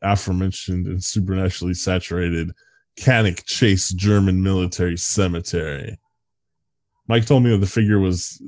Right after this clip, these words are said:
he briefly saw was not just tall, but impossibly massive for a human, somewhere in the region of nine feet. He was dressed in a dark gray colored outfit that fitted him, or it,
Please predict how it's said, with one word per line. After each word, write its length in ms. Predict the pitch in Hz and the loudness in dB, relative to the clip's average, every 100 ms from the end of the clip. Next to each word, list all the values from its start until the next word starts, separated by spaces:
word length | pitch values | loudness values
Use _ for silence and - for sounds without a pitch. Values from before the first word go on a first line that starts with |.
| 92 | -4
he 100 | 95 | 0
briefly 420 | 92 104 104 - 92 | 2 4 4 4 0
saw 400 | - 95 95 90 | 2 2 4 2
was 200 | 90 98 | 0 0
not 160 | 98 | 0
just 240 | 92 90 - | -2 -6 0
tall, 260 | 104 90 | 2 2
but 140 | 87 87 | 0 -2
impossibly 580 | 87 92 95 85 85 85 | -2 2 0 0 -2 -2
massive 440 | 87 90 - - | -2 -2 -4 -10
for 140 | - | -8
a 40 | 90 | -6
human, 320 | 87 87 90 - _ _ | -4 -4 -6 -10 _ _
somewhere 380 | - 104 101 101 | -6 -2 0 2
in 80 | 98 | 2
the 80 | 92 | 2
region 260 | 95 92 | 0 0
of 140 | 87 92 | -2 0
nine 320 | 92 92 87 | 0 0 -2
feet. 420 | - 95 - - - _ _ _ | -6 -8 -8 -16 -20 _ _ _
He 80 | 143 | 2
was 120 | 123 | 2
dressed 300 | - 147 - | 4 2 4
in 80 | 123 | 2
a 60 | 104 | 4
dark 340 | 120 120 113 - - 98 98 | 4 2 -2 -14 -14 -10 0
gray 320 | 110 113 120 | 4 6 4
colored 340 | - 113 101 | 4 4 6
outfit 460 | 98 92 - 95 90 | 4 0 0 -4 -2
that 160 | 90 90 | -4 -4
fitted 360 | 123 117 95 | -2 2 2
him, 380 | 92 85 87 90 - | 0 -2 -4 -6 -2
or 220 | 98 85 | -2 0
it, 360 | 101 92 - | 0 -2 -6